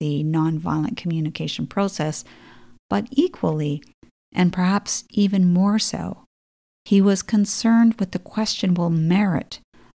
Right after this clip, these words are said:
of the systemic structures shaping and directing people's lives.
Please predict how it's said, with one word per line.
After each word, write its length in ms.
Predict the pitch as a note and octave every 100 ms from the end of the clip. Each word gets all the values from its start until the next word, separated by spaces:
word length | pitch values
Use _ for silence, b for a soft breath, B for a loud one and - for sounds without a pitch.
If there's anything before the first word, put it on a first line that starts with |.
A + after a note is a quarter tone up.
| _
of 160 | G3 F#3
the 120 | F#3+
systemic 600 | - F#3+ - - G3+ G#3+
structures 760 | - - F#3+ - - - C#3+ -
shaping 640 | - - F3+ F3+ F3+ F3 -
and 120 | F#3
directing 600 | F3 D#3+ D#3+ - E3+ D#3
people's 500 | D#3 E3 - D#3+ -
lives. 640 | D3+ D3 D3+ - G3 -